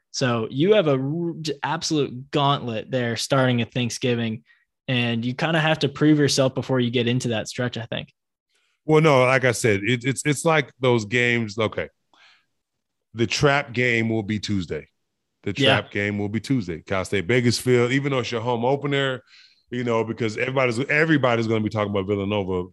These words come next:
Speaker 2: before the game, you know? And so, like, what U C L A has to do is focus, take care of their business after the Villanova game. I mean, before the Villanova game against Bakersfield.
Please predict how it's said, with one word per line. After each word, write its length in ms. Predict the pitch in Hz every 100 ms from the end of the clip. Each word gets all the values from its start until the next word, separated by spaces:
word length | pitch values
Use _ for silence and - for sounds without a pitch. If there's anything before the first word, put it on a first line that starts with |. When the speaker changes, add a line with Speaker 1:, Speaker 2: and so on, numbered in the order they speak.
| -
Speaker 2:
before 420 | 101 - 117 107
the 120 | 87
game, 260 | 90 82 76 _ _
you 120 | 98 95
know? 260 | 101 101 _ _ _
And 180 | 107 101
so, 160 | 95 110
like, 280 | 107 101 95
what 240 | 113 - -
U 120 | 117
C 220 | 113 117
L 100 | 113
A 100 | 139
has 160 | 131 107
to 60 | 101
do 140 | 104
is 100 | 87
focus, 680 | - 120 117 104 101 - - _ _ _ _ -
take 200 | 113 104
care 140 | 113
of 60 | 107
their 120 | 101
business 580 | 104 104 113 120 - - -
after 360 | 98 101 - 104
the 120 | 104
Villanova 520 | 95 98 98 95 92
game. 300 | 92 98 101 127
I 40 |
mean, 160 | 127 107
before 300 | 98 113 110
the 40 |
Villanova 420 | 104 104 101 95
game 300 | 98 101 110 101
against 320 | 95 95 87
Bakersfield. 540 | 95 87 85 95 95